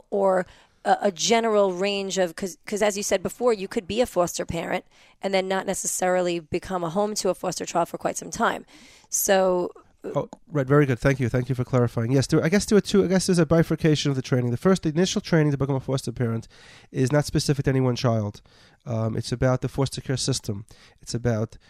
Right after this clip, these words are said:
Speaker 2: the needs of children in general, the goals of the system, dynamics of the foster care relationship. Once ohel, or the state in New Jersey, places a child, a specific child with a foster home,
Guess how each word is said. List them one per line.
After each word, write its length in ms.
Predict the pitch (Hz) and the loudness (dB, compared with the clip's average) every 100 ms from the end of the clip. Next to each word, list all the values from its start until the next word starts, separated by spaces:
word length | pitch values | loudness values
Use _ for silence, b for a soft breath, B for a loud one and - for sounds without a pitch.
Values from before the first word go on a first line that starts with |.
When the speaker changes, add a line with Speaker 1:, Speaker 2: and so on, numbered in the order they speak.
| b | b
Speaker 2:
the 100 | 123 | -4
needs 260 | 131 131 127 | -2 -2 -4
of 80 | |
children 340 | - 123 120 117 | -4 -2 -2 -4
in 80 | 117 | -4
general, 440 | 123 123 120 113 | -2 0 2 0
the 80 | 117 | -2
goals 280 | 123 123 120 | -2 -2 -2
of 60 | |
the 80 | 117 | -6
system, 540 | - 120 - 113 110 110 b b b - | -4 -6 -4 -6 -6 -10 b b b -8
dynamics 540 | 117 123 127 127 - | -4 0 0 0 -2
of 20 | |
the 80 | 113 | -4
foster 300 | 120 113 120 | -2 -4 -4
care 180 | - 113 | -4 -2
relationship. 480 | 113 107 - 110 113 | -2 -4 -6 -8 -2
Once 360 | 143 196 196 - | 0 0 -2 -4
ohel, 440 | 147 147 139 113 113 | 0 2 2 0 -4
or 80 | 107 | -8
the 100 | 113 | -8
state 380 | - 139 143 120 | -4 -2 0 -2
in 60 | |
New 100 | 117 | -4
Jersey, 400 | 110 123 120 110 B B B - | -2 -2 0 -4 B B B -6
places 380 | 135 135 143 | -2 -2 -2
a 40 | 131 | -6
child, 520 | - 120 117 107 - _ _ _ _ _ _ _ _ _ - | -2 0 0 -2 -6 _ _ _ _ _ _ _ _ _ -12
a 80 | |
specific 480 | - 131 - 151 147 | -8 -6 -2 -2 -4
child 400 | - 131 127 123 | -2 2 2 0
with 100 | 117 | -4
a 40 | 120 | -6
foster 360 | 160 185 151 | -4 -4 -4
home, 320 | 123 117 110 | -2 -2 -4